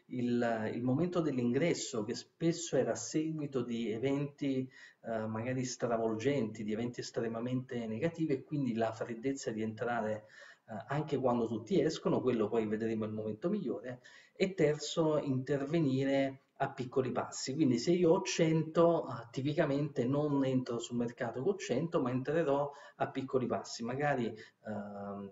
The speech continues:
im-, eh, implementando dieci per volta, eh, su un mercato che probabilmente offre grandi opportunità nel medio-lungo termine. Quindi vedremo come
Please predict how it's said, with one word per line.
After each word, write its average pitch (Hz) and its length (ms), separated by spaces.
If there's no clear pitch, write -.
im-, 110 500
eh, 101 280
implementando 117 680
dieci 131 500
per 160 200
volta, 143 640
eh, 113 200
su 135 200
un 135 140
mercato 127 540
che 107 120
probabilmente 113 680
offre 107 320
grandi 110 240
opportunità 110 500
nel 107 160
medio-lungo 107 480
termine. 104 380
Quindi 190 220
vedremo 165 400
come 143 340